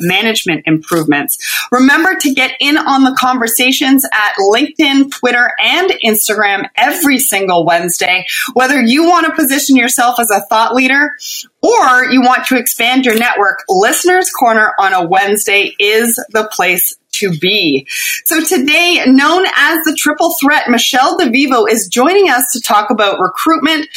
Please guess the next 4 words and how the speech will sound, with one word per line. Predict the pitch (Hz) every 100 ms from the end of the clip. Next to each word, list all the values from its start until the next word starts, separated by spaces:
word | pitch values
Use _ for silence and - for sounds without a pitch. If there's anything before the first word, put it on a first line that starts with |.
| - - -
culture, | 302 339 381 370 -
and | 208
employer | 190 - - 247 311 330 330 -
branding. | 175 202 226 175 151